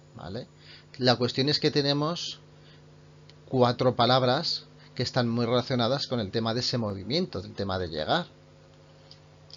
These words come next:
Entonces, la idea, como pongo, es la palabra de llegar. Y la primera palabra que nos puede venir a la cabeza es arrive.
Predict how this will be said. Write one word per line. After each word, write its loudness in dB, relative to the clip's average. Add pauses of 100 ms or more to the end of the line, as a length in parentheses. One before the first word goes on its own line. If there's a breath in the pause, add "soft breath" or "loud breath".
(280)
Entonces, -4 (580 loud breath)
la 4
idea, 6
como 0
pongo, 0
es -2 (120)
la -2
palabra 0
de 0
llegar. -2 (440)
Y 2
la 4
primera 2
palabra 2
que -4
nos -4
puede -4
venir -2
a 0
la -2
cabeza -4
es -6
arrive. -6